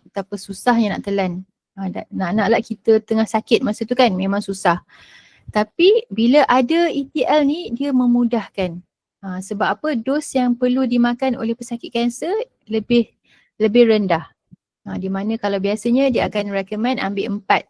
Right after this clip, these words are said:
biji sahaja. Ha, daripada enam puluh biji sehari tu boleh turun kepada empat. Sebab apa? Uh, E T L ni dia punya, uh, kepekatan linzi tu,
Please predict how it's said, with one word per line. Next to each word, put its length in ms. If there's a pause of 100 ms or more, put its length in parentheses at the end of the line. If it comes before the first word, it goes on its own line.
(220)
biji 380
sahaja. 560 (500)
Ha, 320
daripada 380
enam 340
puluh 240
biji 320
sehari 320
tu 160
boleh 240
turun 320
kepada 240
empat. 220 (720)
Sebab 340
apa? 220 (720)
Uh, 240
E 160
T 160
L 240
ni 160
dia 160
punya, 480 (1040)
uh, 240
kepekatan 720
linzi 400
tu, 160